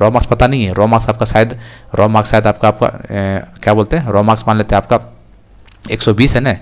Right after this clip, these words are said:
ठीक है, तो ये नॉर्मलाइज मार्क्स चार सौ बीस कर देगा इन लोग। ऐसे किया गया दोस्तों, बता रहे हैं ना आपको। आपको जब नॉर्मलाइजेशन का पत-, प्रक्रिया नहीं बता रहे हैं, तो कम से कम रॉ मार्क्स के साथ रिजल्ट देते तब ना कोई भी सब्जेक्ट, कोई भी जितना भी एग्जाम हुआ है। लेकिन इन्होंने नॉर-, सिर्फ रॉ मार्क्स ना देके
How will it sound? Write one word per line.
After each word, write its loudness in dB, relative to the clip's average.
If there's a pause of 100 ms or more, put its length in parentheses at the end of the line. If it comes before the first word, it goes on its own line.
(320)
ठीक 0
है, 2 (360)
तो 0
ये 4 (500)
नॉर्मलाइज 2
मार्क्स -2
चार 2
सौ -2
बीस -2
कर -4
देगा -4
इन -6
लोग। -10 (140)
ऐसे 0
किया 2
गया 2
दोस्तों, -4
बता 2
रहे 0
हैं -4
ना -2
आपको। -6 (460)
आपको -2
जब 0
नॉर्मलाइजेशन 0
का -4
पत-, -4 (260)
प्रक्रिया 0
नहीं 2
बता 2
रहे -2
हैं, -8
तो -6
कम -2
से -4
कम -2
रॉ 4
मार्क्स 2
के -2
साथ -2
रिजल्ट 0
देते -2
तब 0
ना -4
कोई -2
भी 0
सब्जेक्ट, -4
कोई 0
भी -2
जितना -6
भी 0
एग्जाम -2
हुआ 0
है। -8 (260)
लेकिन 0
इन्होंने 0 (320)
नॉर-, -2
सिर्फ -4
रॉ 4
मार्क्स -2
ना 2
देके -4